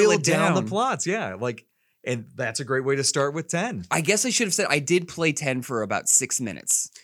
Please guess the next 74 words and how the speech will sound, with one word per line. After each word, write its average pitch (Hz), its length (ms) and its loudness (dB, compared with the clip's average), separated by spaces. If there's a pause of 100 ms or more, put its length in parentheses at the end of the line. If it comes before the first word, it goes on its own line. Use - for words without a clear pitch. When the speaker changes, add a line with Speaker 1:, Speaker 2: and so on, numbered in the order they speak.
(360)
Speaker 1:
Well, 147 320 0
and, 131 280 -6
uh, 117 220 -4
spoilers 131 520 -2
coming 82 260 -10
up, 82 140 -12
obviously, 80 460 -12
for 110 160 -8
all 135 120 -10
these 73 200 -14
games. - 280 -18
Speaker 2:
Sure. 156 280 -4 (160)
Speaker 1:
But 139 240 0
in 147 160 -6
ten, 147 300 -2
it's 120 220 -4
not 143 160 -2
actually 113 300 -8
time 98 300 -10
travel. 113 440 -8 (360)
They 110 80 -2
just 113 200 -4
make 98 240 -6
you 98 100 -8
think 107 280 -8
that. 120 260 -6
It's 131 140 -2
kinda 180 160 0
like 170 120 -2
a - 40 0
bait 127 220 -4
and 123 100 -6
switch 117 320 -4
in 139 80 -6
the 131 60 -6
beginning. 143 420 -8
Speaker 2:
Is 170 140 -4
that 254 180 -4
the 302 80 -2
one 247 240 2
where 214 80 2
the 160 80 2
whole, 208 480 -2
like, 151 300 -4
you 165 240 -6
play 208 200 0
as 185 120 0
Titus, - 880 -4
if 143 160 -6
I 120 80 6
re- 120 60 4
Speaker 1:
Titus. 196 400 2
Speaker 2:
Titus, 151 360 0
Titus. 135 400 0
Speaker 1:
Well, 180 160 4
yeah, 170 220 2
'cause 165 160 0
it 175 60 -2
gets 269 120 -4
confusing 139 460 -2
'cause 117 300 -2
I - 80 -8
remember 123 200 -6
people 117 220 -10
called 117 160 -6
him 101 80 -8
Titus, 104 260 -6
but 104 140 -10
then 101 100 -6
when 101 80 -4
you 92 80 -6
play 104 160 -10
Kingdom 101 280 -12
Hearts, 107 500 -8